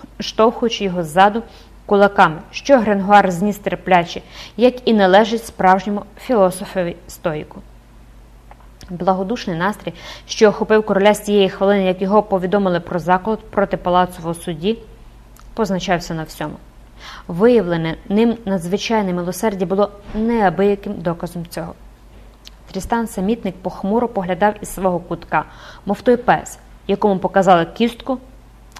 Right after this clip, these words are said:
а дати не дали. Король тим часом весело вибивав пальцями на бильці крісла понтодемерський марш.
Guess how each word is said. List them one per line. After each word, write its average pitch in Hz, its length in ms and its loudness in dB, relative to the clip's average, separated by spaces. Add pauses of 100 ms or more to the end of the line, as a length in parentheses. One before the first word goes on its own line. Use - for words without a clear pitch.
(140)
а - 120 8
дати 190 260 2
не 160 100 -4
дали. 151 280 -2 (1700)
Король 220 220 0
тим 226 200 -4
часом 233 360 -4
весело 233 460 -2
вибивав 190 560 0
пальцями 220 440 -2
на 190 120 -2
бильці 202 380 -2
крісла 214 400 -4 (840)
понтодемерський 202 1120 0
марш. 185 500 -4